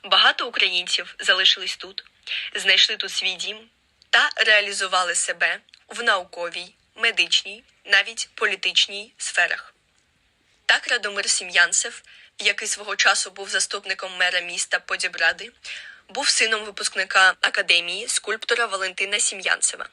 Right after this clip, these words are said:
У Празі зараз живе Павло Мурашко, син ще одного випускника академії Василя Мурашка, останнього начальника управління повітряного флоту, який до Чехословаччини дослівно дістався на крилах свого літака.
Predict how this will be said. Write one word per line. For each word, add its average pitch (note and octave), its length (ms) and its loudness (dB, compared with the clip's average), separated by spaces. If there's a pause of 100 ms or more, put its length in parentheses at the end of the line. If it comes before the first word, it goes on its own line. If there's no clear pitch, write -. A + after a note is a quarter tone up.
(540)
У C#4 100 -6
Празі G#3 380 2
зараз G3 300 4
живе G3 360 4 (160)
Павло G3 320 -2
Мурашко, - 540 -2 (420)
син A#3+ 400 2
ще G#3 300 6
одного F3+ 380 -2
випускника F3 680 0 (180)
академії F#3 680 0 (180)
Василя F#3+ 420 4
Мурашка, - 540 0 (300)
останнього G3+ 580 0
начальника G3+ 640 2
управління F#3 560 -4
повітряного F#3 640 -10
флоту, G#3 480 -12 (200)
який G#3 260 2
до A#3+ 120 -4
Чехословаччини G3 1000 -4 (260)
дослівно G#3+ 380 -2
дістався G3 440 0
на F3 80 -6
крилах G3+ 300 -2
свого F3+ 320 -4
літака. - 400 -8